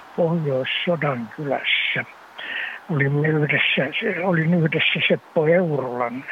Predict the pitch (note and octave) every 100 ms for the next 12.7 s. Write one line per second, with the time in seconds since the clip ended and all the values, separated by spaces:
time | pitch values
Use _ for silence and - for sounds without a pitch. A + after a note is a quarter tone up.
0 | D3 E3+ D3 - C3+ B2 B2+ D3 C3 B2+
1 | - D#3 - - C#3+ B2+ C3+ C#3 B2+ C#3+
2 | C3+ C#3 C3+ C#3 C3 C#3 B2 A#2+ C3+ B2+
3 | C3 C#3+ D3+ D3 C3 - - C3+ C3 -
4 | - C3+ B2+ C#3 C3 A#2 B2 C3 B2+ B2+
5 | C#3 C3+ - - - - - - - D#3+
6 | D3+ C3+ A#2+ C#3+ C3 - - G3 C3+ C3
7 | - D#3+ C3+ B2 C3 C3 C#3+ C3+ C#3+ D3+
8 | D3 E3 D#3+ D3+ D3 C#3+ - - F#3 D#3+
9 | C#3 - D3 C3+ C#3 D#3+ - - C#3 C3+
10 | B2+ B2 B2+ C3 - - - - - -
11 | - C#3+ C3+ C3+ - F#3 F3 E3+ C#3 C3
12 | C3 - - F3 D3+ B2+ C#3